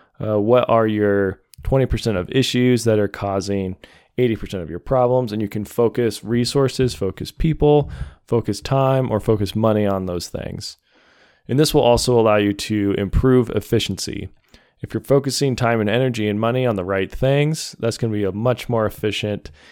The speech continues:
use of time and money than if you're focusing on these eighty percent of trivial issues that don't really have any large impact on the company or on the system as a whole.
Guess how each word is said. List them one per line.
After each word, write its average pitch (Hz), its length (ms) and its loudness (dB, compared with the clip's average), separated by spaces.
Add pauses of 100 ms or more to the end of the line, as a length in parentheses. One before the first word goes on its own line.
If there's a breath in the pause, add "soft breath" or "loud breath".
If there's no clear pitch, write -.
(120)
use 120 480 0
of 113 120 2
time 101 280 -2
and 95 100 -4
money 92 480 -4
than 110 160 0
if 104 140 -4
you're 110 100 -2
focusing 104 800 -4 (440 soft breath)
on 104 260 -4
these 98 260 -4 (120)
eighty 135 340 0
percent 110 760 -4
of 98 220 -4
trivial 113 480 -2
issues 104 640 -2 (340 soft breath)
that 117 140 -2
don't 127 200 2
really 113 200 0
have 107 280 0
any 104 220 -2
large 98 480 -2
impact 95 680 -2
on 95 220 -8
the 95 100 -10
company 131 500 -4
or 110 200 -2
on 104 140 -2
the 98 40 -8
system 98 460 -6
as 92 140 -6
a 90 80 -6
whole. 90 360 -6